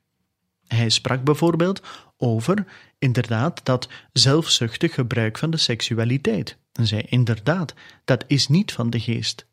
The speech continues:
kan ook niet van de Geest zijn." Maar het volgen van de geboden en de regels moeten we niet doen uit een soort van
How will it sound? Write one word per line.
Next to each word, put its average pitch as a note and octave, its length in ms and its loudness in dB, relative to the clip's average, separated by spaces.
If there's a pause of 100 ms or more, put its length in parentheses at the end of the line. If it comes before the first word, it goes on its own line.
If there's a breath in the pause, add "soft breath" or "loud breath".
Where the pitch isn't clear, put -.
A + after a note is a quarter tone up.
(120)
kan F3 260 2
ook B2 200 0
niet B2 200 0
van A#2+ 140 -2
de A2+ 100 0
Geest A2+ 360 -2
zijn." C3 340 -2 (1600 loud breath)
Maar C#3+ 180 4
het C#3+ 180 0
volgen C#3+ 680 2
van A#2+ 200 2
de A#2 100 0
geboden A#2+ 640 2
en A#2 180 0
de A#2 80 0
regels C#3+ 680 0 (360 loud breath)
moeten D3 360 4
we C3+ 160 2
niet C#3+ 260 2
doen C#3+ 300 4
uit B2 240 0
een B2 100 2
soort C3 280 0
van A#2 280 0